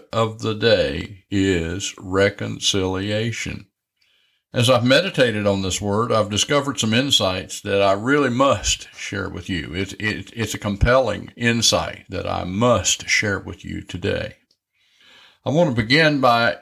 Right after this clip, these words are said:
dissecting the key concepts of this prophetic word. The word of the day is reconciliation.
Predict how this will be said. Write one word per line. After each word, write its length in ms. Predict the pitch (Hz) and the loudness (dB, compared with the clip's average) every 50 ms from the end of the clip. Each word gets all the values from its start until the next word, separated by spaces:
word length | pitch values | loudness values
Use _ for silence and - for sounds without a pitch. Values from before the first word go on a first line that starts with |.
| - - | -6 0
dissecting 720 | 117 127 131 147 160 - - 127 107 104 - 120 117 117 | 2 4 4 4 4 2 2 2 2 0 0 -2 -2 -2
the 80 | 110 | 0
key 200 | 104 - 139 135 | 0 0 0 2
concepts 720 | - - 127 127 135 143 139 - - 98 90 - - - - | 2 4 4 4 4 2 2 0 2 2 0 0 -2 -4 -6
of 140 | 98 87 - | -6 -6 -4
this 180 | - 95 - | -4 -4 -4
prophetic 520 | - - 104 98 - 110 107 104 104 - - | -4 -6 -8 -4 0 0 0 0 -2 -6 -8
word. 420 | 113 120 120 107 - - - - - - - - - - _ _ _ _ _ _ _ _ _ _ _ _ - | -8 -6 -6 -6 -8 -12 -14 -18 -20 -20 -20 -20 -20 -20 _ _ _ _ _ _ _ _ _ _ _ _ -10
The 200 | 101 95 110 107 | -2 2 2 2
word 840 | 104 101 101 107 127 151 175 165 135 107 90 87 85 - - 98 87 - - - - | 2 2 2 4 4 4 4 4 2 0 0 -2 -4 -6 -10 -12 -12 -14 -18 -16 -10
of 160 | - 101 90 85 | -8 -8 -6 -4
the 100 | 95 90 | -4 -2
day 240 | 90 92 90 87 | -2 -2 -2 -2
is 220 | 87 85 82 - - | -4 -4 -6 -8 -6
reconciliation. 1160 | 92 92 - - 92 92 90 - 101 98 98 98 101 104 110 123 123 113 - - - - - | -8 -8 -8 -8 -8 -6 -4 -4 -4 -2 -4 -4 -2 -2 -2 -4 -4 -6 -8 -12 -12 -16 -20